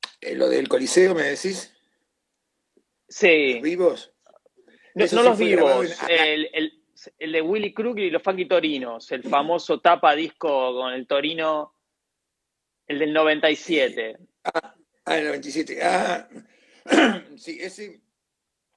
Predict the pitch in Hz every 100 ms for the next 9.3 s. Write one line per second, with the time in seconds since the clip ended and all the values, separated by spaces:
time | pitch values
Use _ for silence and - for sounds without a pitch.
0 | _ _ _ 156 165 160 165 143 147 147
1 | 139 131 131 127 127 123 117 113 113 127
2 | - 156 147 147 131 151 151 135 127 135
3 | 143 117 104 - _ 135 139 131 _ -
4 | 143 - 139 - 117 107 - - 90 -
5 | - 98 113 120 113 104 _ _ _ _
6 | 135 120 113 107 107 110 - - 95 -
7 | 117 131 139 113 135 123 120 113 135 127
8 | 117 113 110 - - _ - - 120 131
9 | 107 - 104